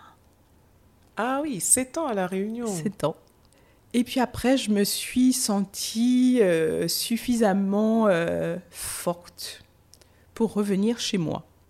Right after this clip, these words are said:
Speaker 2: et continuer ma route d'artiste chez moi.
Speaker 1: Et retrouver la famille.
Speaker 2: Retrouver la famille.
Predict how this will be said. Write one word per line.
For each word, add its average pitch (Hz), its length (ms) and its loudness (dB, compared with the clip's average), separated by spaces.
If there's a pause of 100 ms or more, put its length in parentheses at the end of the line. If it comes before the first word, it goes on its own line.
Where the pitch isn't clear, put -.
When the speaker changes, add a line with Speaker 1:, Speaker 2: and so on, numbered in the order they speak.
(400)
Speaker 2:
et 180 80 -2
continuer 165 640 -4
ma 160 140 -2
route 156 520 -12 (140)
d'artiste - 720 -4 (160)
chez - 240 -6
moi. - 220 -8 (800)
Speaker 1:
Et 131 100 -6
retrouver 117 420 -6
la 110 100 -6
famille. 107 400 -8 (720)
Speaker 2:
Retrouver 180 540 -2
la 165 120 4
famille. 143 340 -4